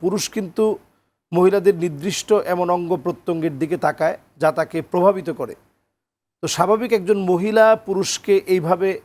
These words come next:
আহ, অ্যাট্রাকটিভ হয় না যেইভাবে একজন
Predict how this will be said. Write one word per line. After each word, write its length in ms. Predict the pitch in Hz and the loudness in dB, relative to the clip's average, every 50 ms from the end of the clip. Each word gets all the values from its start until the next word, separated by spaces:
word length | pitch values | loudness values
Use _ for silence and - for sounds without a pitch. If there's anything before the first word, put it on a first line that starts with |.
| _ _ _ - | _ _ _ -4
আহ, 60 | 160 156 151 - | -2 -2 -2 -2
অ্যাট্রাকটিভ 580 | - 175 - - - 196 202 - - 220 156 131 | -4 -8 -8 -4 -2 -2 -2 -2 -4 -10 -6 -2
হয় 140 | 160 165 165 | -2 -2 0
না 140 | 160 165 160 | 0 -2 -2
যেইভাবে 560 | 127 165 170 165 165 180 170 196 220 220 - - | -2 -2 0 0 0 0 0 2 0 0 0 -2
একজন 320 | 185 156 143 147 170 151 | -10 -8 -6 -6 -6 -8